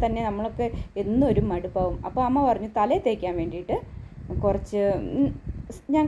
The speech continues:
കഴിഞ്ഞ വീഡിയോയിൽ ഇട്ടിട്ടുണ്ടായിരുന്നല്ലോ. അപ്പം നിങ്ങൾ അതൊന്ന് കയറി കണ്ടു നോക്കൂ ട്ടോ. നമ്മുടെ എന്തൊക്കെയാണ് അതിൻ്റെ കൂട്ടുകളെന്ന്, ആ, നമ്മുടെ പനിക്കൂർക്കയില, കറിവേപ്പില,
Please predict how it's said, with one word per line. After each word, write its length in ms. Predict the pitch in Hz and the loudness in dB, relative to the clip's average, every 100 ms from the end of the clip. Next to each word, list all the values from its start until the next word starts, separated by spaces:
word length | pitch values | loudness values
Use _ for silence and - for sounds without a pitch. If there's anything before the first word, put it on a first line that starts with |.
| 302 | 4
കഴിഞ്ഞ 220 | 285 302 | 4 4
വീഡിയോയിൽ 260 | 277 262 262 262 | 4 2 2 0
ഇട്ടിട്ടുണ്ടായിരുന്നല്ലോ. 880 | 269 269 240 196 180 175 170 156 147 - - 208 | -2 -2 0 2 2 0 0 -2 -4 -14 -10 -4
അപ്പം 160 | 240 240 | -2 0
നിങ്ങൾ 160 | 254 254 | 4 4
അതൊന്ന് 220 | 240 269 269 | 4 2 4
കയറി 180 | 262 262 | 2 2
കണ്ടു 180 | 240 262 196 | 0 0 0
നോക്കൂ 220 | 190 196 214 | -4 -4 0
ട്ടോ. 120 | 262 403 - - - - | 0 0 -6 -10 -10 -4
നമ്മുടെ 280 | 214 202 208 196 196 170 - 196 | -2 2 4 4 4 2 2 -2
എന്തൊക്കെയാണ് 600 | 208 202 - 240 202 196 | 0 0 2 2 2 0
അതിൻ്റെ 240 | 196 196 208 | -2 -4 -4
കൂട്ടുകളെന്ന്, 640 | 190 196 196 196 196 220 311 - - - - - - - - 359 | -2 -2 -2 0 0 2 0 0 -10 -16 -10 -10 -8 -10 -12 -10
ആ, 40 | 370 370 370 381 370 370 180 370 175 - 196 | -8 -4 -4 -4 -2 -2 -2 0 -2 -2 -4
നമ്മുടെ 200 | 196 202 | -2 2
പനിക്കൂർക്കയില, 600 | 190 190 196 185 190 190 185 185 190 - - - - | 2 0 -4 -4 -2 2 4 4 2 -4 -14 -12 -2
കറിവേപ്പില, 480 | 196 185 185 190 | 0 0 -2 0